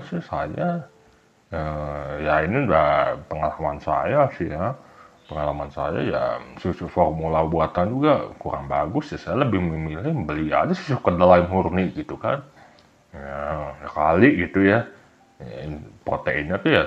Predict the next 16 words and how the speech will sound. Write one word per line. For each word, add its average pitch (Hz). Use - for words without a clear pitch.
cukup -
lah 98
gitu, 78
daripada 78
beli 80
susu -
kedelai 80
yang 80
ada 76
di 76
hypermarket 76
gitu 90
kan. 131
Kita -
nggak -
tahu 143